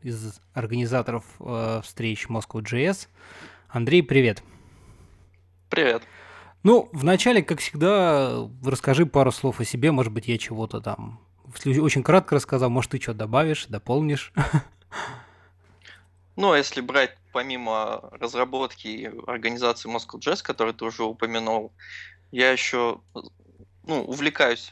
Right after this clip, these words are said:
Speaker 2: ритм-играми, вокалом, играю на разных музыкальных инструментах. Ну, не очень это всё хорошо, конечно, но так, увлечения
Speaker 1: Ну,
Speaker 2: такие.
Speaker 1: м, знаешь, сразу напрашивается фраза, что талантливый человек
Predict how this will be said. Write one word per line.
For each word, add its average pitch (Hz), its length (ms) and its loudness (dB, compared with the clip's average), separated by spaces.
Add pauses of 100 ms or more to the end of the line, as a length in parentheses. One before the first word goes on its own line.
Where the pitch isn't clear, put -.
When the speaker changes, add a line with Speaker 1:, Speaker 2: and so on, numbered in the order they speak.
(140)
Speaker 2:
ритм-играми, 135 800 -8 (180)
вокалом, 123 600 -2 (720)
играю 123 340 2
на 117 80 -2
разных 110 400 -2 (180)
музыкальных 117 560 -6
инструментах. 147 800 -8
Ну, 165 140 -6
не 113 160 0
очень 127 300 0
это 110 160 -8
всё - 160 -8
хорошо, 160 460 -2
конечно, 110 440 -8
но 143 380 -12 (560)
так, - 280 -6
увлечения - 640 -6 (380)
Speaker 1:
Ну, 147 80 0
Speaker 2:
такие. 123 400 -4
Speaker 1:
м, 139 160 -12 (100)
знаешь, 131 380 0
сразу 135 260 4
напрашивается 123 600 -2
фраза, 113 520 0
что - 140 -8
талантливый 120 560 -2
человек 113 380 -6